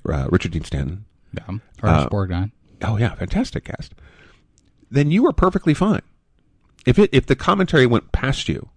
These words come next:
Speaker 2: Mm-hmm.
Speaker 1: and, you know, great. And that's the trick, is
Speaker 2: Yeah.
Speaker 1: you write a film that if you, if you want the commentary, it's there.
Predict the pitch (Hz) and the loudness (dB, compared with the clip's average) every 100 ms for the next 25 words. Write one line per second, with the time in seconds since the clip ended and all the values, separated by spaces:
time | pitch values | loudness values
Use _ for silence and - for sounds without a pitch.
0 | _ - 117 101 92 110 107 98 95 90 | _ -10 -6 -4 -4 2 4 4 2 -4
1 | - - - 92 82 - _ - - 113 | -8 -10 -2 0 -2 -6 _ -20 -16 0
2 | 123 247 330 - - - - - 143 180 | 4 6 4 -2 -12 -20 -8 4 6 6
3 | - 151 190 - - - - 110 101 117 | 2 0 0 0 -6 -16 -8 -2 0 4
4 | 135 151 - 131 120 113 - _ 110 98 | 4 4 2 0 0 -4 -12 _ 0 0
5 | - 117 131 127 104 - 104 110 98 98 | 0 -4 -2 -4 -4 -4 -4 -2 2 2
6 | 196 - - 71 67 57 - - 104 - | 2 -2 -4 -6 -6 -10 -10 -2 -2 -2
7 | 85 85 | -4 -4